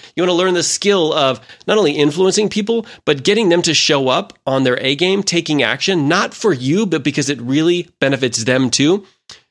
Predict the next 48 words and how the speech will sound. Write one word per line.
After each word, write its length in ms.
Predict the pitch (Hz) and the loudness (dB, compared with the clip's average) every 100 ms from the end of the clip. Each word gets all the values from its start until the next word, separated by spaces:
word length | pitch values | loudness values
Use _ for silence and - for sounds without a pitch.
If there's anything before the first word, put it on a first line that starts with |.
| _ - | _ -4
Definitely 300 | 156 170 180 | -2 0 0
dive 280 | 131 123 127 | 0 0 0
into 380 | 135 - 160 - | -2 0 -2 0
our 400 | 127 120 117 113 | 0 0 0 -2
Ideal 560 | 113 113 135 143 147 135 | -4 0 0 0 -2 -4
Leader 340 | 135 127 120 | -2 0 -2
Blueprint. 500 | 117 127 131 175 170 | -2 -4 -2 -2 -2
You 60 | 175 | -2
can 160 | 165 | -2
find 220 | 123 135 | 0 -2
out 100 | 127 | -2
the 60 | 120 | -2
details 340 | 120 107 117 117 | -4 -2 -2 -2
at 60 | |
mindset 360 | 131 135 131 120 | -2 -2 0 -2
with 100 | 113 | -2
mark 240 | 104 98 | -4 -2
dot 180 | 123 110 | -2 -2
com 260 | - 101 101 | -2 -4 -4
forward 300 | 139 131 - | -2 -2 -2
slash 420 | 123 113 110 - _ _ _ | -2 0 -2 -8 _ _ _
blueprint, 460 | 127 151 151 156 160 | 0 0 2 -2 0
where 140 | 123 | -2
we 180 | 113 143 | -2 -2
will 120 | 147 | -2
help 260 | 127 139 120 | -4 -6 -4
you 100 | 131 | -4
develop 440 | 117 110 123 123 | -4 -2 0 0
yourself 340 | 127 123 120 120 | -2 -2 -4 -4
into 420 | 165 170 165 147 135 - - | -2 -2 0 -2 -2 -10 -6
an 100 | 139 | -2
influential 440 | 147 160 151 147 143 | 0 0 0 0 0
leader 220 | 139 127 | 0 0
that 120 | - | -2
you 140 | 131 | -2
never 520 | 120 135 143 143 143 - | 0 2 2 -2 -4 -6
have 260 | 127 127 - | -4 -4 -4
to 80 | 127 | -2
second 520 | - 120 123 120 - | 0 0 -2 -6 -4
guess 340 | 120 110 - | -2 -2 -4
your 160 | 117 110 | -4 -4
opinions 480 | 104 - 175 170 170 | -4 -4 0 0 -2
or 120 | 127 | -4
your 200 | 113 104 | -4 -4
ideas 440 | 113 160 160 160 - | -4 0 0 0 -2
or 200 | 135 127 | -2 -2
your 160 | 127 - | -4 -4
actions 440 | 120 - 127 123 | -6 -4 -4 -4